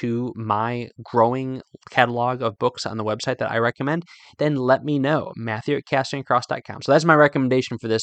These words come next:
week. Even if you just have a favorite book that you read twenty years ago and you've read it a few times, or something that you just read that you think, "Oh man, this book is great, uh, he should know about it," let me know. Matthew at castingacross dot com. I always appreciate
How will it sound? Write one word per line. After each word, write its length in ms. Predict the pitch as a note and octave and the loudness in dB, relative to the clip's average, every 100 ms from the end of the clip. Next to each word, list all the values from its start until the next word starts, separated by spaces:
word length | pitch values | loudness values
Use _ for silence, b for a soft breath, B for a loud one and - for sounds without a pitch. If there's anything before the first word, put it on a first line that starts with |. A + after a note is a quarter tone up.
| - | -4
week. 140 | - B B - | -12 B B 0
Even 260 | F3 A3+ | 0 2
if 100 | G#3+ | -2
you 80 | G#3 | -4
just 120 | F3 | -4
have 100 | F3 | -2
a 60 | C#3 | 0
favorite 300 | C3+ C3 A#2 | 2 0 0
book 200 | B2+ - | -2 -2
that 100 | - | -8
you 140 | A2+ | -4
read 160 | A2 G#2 | -4 -4
twenty 240 | - B2 | -4 -2
years 200 | A#2 A2+ | -2 -2
ago 260 | A2 G2+ G2 | -4 -6 -6
and 100 | G2+ | -6
you've 100 | G#2 | -2
read 120 | A2 | -2
it 80 | G#2 | -2
a 40 | |
few 180 | - A2+ | -6 -6
times, 380 | - G#2+ G#2+ - | -4 -4 -4 -4
or 80 | D3+ | -2
something 220 | - F3+ | 2 2
that 80 | D3+ | 2
you 120 | C3+ | 0
just 300 | B2 C#3 B2+ | 0 -2 0
read 160 | C#3 B2 | 0 0
that 60 | A2+ | -4
you 60 | |
think, 180 | A2+ A2+ | -6 -6
"Oh 100 | C#3+ | -4
man, 200 | C#3+ B2 | -2 -2
this 120 | A2 - _ | -4 -8 _
book 140 | C#3 A#2 | -8 -8
is 80 | |
great, 280 | G#2+ G#2 - B B B | -8 -8 -8 B B B
uh, 100 | A2+ | -10
he 140 | G#2 B2 | -6 -6
should 140 | - | -6
know 140 | A2+ A2 | -4 -4
about 220 | G#2+ G#2 | -4 -6
it," 60 | - b | -18 b
let 120 | D#3+ | -2
me 80 | E3 | -2
know. 160 | G#2+ G#2+ b b - | -2 -8 b b -6
Matthew 300 | B2 C3 D#3 | -4 -4 -6
at 80 | - | -2
castingacross 520 | B2+ - B2 A#2+ A#2 | -4 -2 -4 -4 -2
dot 120 | B2 - | -6 -6
com. 200 | G#2+ G2+ | -8 -8
I 100 | G2 - | -10 -4
always 380 | B2 B2+ C3+ A#2+ | 0 0 -2 -4
appreciate 560 | - A#2+ G#2 - G#2+ | -10 -12 -10 -8 -8